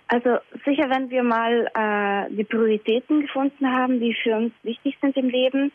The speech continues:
und daraus den Vorsatz formulieren, also positiv natürlich, ähm, dann ist, äh, ein Vorsatz,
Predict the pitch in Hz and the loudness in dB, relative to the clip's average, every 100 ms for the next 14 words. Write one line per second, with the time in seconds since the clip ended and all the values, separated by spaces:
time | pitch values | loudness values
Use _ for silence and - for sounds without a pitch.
0 | - - - 226 220 220 240 - 202 - | -8 -16 -2 0 2 0 0 -4 -4 -2
1 | 285 - 214 - 220 196 196 190 202 214 | -2 -2 -6 -6 -4 -2 -2 0 0 0
2 | 240 196 190 - - 240 240 - 202 208 | -2 -4 -6 -8 -2 0 0 -2 -6 -4
3 | 196 - 214 226 262 - - - - - | -4 -2 0 2 0 -6 -16 -14 -16 -6
4 | 214 208 208 214 220 - 220 220 226 226 | 0 2 2 2 -2 -2 -2 0 2 2
5 | 226 - _ 247 220 _ - - - 220 | 0 -4 _ -6 -6 _ -18 -6 -4 -2
6 | 214 - 220 - 226 262 254 262 | -2 -2 -2 0 2 2 0 -2